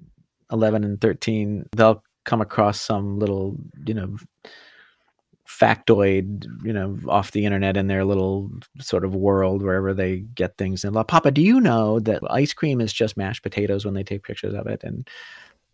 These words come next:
they'll tell me sort of what goes on in food photography. And I don't do any of that, just none of it. It's all real.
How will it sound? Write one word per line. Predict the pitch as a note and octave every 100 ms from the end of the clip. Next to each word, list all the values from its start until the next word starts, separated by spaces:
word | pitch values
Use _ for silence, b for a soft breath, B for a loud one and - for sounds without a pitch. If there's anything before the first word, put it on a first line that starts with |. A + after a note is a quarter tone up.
| _ -
they'll | C3+ C#3+
tell | - D#3 C3+
me | B2 B2 A2+
sort | G2+ G2
of | G2+
what | G2+ -
goes | - G#2 G2+
on | F#2+ G2
in | G2+
food | G2+ G2+ G2
photography. | - G#2 A2 G#2 -
And | A2 - B B B B B B B
I | - C3+
don't | C3+ G2+
do | G#2
any | F#2+
of | E2+
that, | F2+ -
just | - F2+ - D#2 C#2+
none | A2 G2
of | F#2+
it. | E2+ -
It's | A2
all | A#2 A2+
real. | G2+ F#2+ F#2+ F#2+ F#2+